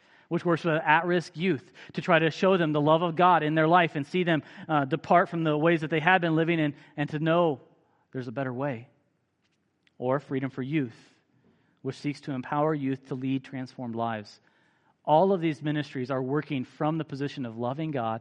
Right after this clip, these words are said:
and knowing God. They are seeking to do biblical justice. You can read about them or click through to their, uh, web pages on our website at harvest des moines dot org slash ministry partners. What I want to challenge you to do is to consider,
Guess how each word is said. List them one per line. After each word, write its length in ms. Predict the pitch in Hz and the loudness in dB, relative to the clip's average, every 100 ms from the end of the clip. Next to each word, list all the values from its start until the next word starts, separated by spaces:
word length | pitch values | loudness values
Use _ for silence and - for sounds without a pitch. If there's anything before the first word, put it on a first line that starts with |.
| - - - | -10 -20 -10
and 200 | 135 127 | -4 -2
knowing 280 | 131 123 123 | -2 -4 -6
God. 360 | 120 110 98 _ _ _ _ | -6 -6 -12 _ _ _ _
They 140 | 160 | 2
are 100 | 160 | 2
seeking 340 | 147 156 170 143 | 0 -6 -4 -8
to 100 | 135 | -8
do 480 | 117 147 156 165 170 | -12 -6 -2 -2 -4
biblical 460 | 151 143 143 139 | -6 -6 -6 -8
justice. 800 | 120 123 120 - 110 - - - _ _ _ _ _ _ _ _ | -6 -6 -6 -16 -20 -20 -20 -20 _ _ _ _ _ _ _ _
You 120 | 131 | -6
can 140 | 147 135 | -4 0
read 160 | 151 | 0
about 240 | 156 156 151 | 4 4 2
them 180 | 160 | -2
or 80 | 135 | -2
click 240 | - 156 - | -2 -4 -4
through 180 | 147 | -4
to 80 | 143 | -2
their, 260 | 131 127 123 - _ _ - | 0 -2 -4 -16 _ _ -14
uh, 160 | 123 | -10
web 200 | 120 143 | -4 -2
pages 360 | 156 147 151 160 | 0 -2 -4 -8
on 160 | 131 | -4
our 160 | 127 135 | -2 -2
website 460 | 127 123 139 131 123 | -2 -6 -4 -4 -4
at 180 | 120 _ - | -8 _ -10
harvest 300 | 135 131 - | -10 -8 -8
des 60 | |
moines 180 | 127 123 | -6 -4
dot 120 | 123 | -4
org 240 | 120 120 - | -4 -6 -8
slash 480 | 123 113 - - _ _ _ - | -6 -6 -8 -16 _ _ _ -12
ministry 380 | 120 120 123 | -10 -10 -12
partners. 640 | - 131 120 107 104 - _ _ _ _ _ _ _ _ _ _ _ _ _ _ _ _ - | -12 -12 -12 -14 -18 -20 _ _ _ _ _ _ _ _ _ _ _ _ _ _ _ _ -6
What 100 | 135 | 0
I 80 | 143 | 0
want 160 | 156 | 0
to 100 | 151 | -2
challenge 260 | 160 151 151 | 0 -2 -2
you 60 | |
to 100 | 147 | -6
do 140 | 139 139 | -2 -2
is 120 | 131 | -4
to 80 | 139 | -10
consider, 560 | 139 151 135 120 117 | -8 -6 -4 -6 -10